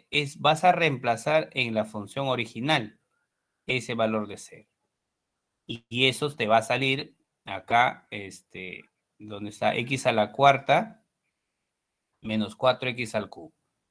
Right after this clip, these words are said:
Entonces sería, eh, cero a la cuarta menos cuatro por cero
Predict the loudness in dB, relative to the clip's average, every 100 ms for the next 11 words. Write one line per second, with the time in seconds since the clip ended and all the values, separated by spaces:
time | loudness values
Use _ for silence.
0 | _ _ _ _ _ -4 -2 -2 0 4
1 | 4 2 -2 -6 -6 -6 -10 -12 _ _
2 | _ -14 -12 -4 2 4 4 2 2 2
3 | 0 4 6 6 4 2 2 0 _ _
4 | _ _ _ -10 -6 -4 -4 -8 -10 0
5 | 6 6 4 2 2 2 -4 -6 -4 -4
6 | -8 -2 2 2 2 0 0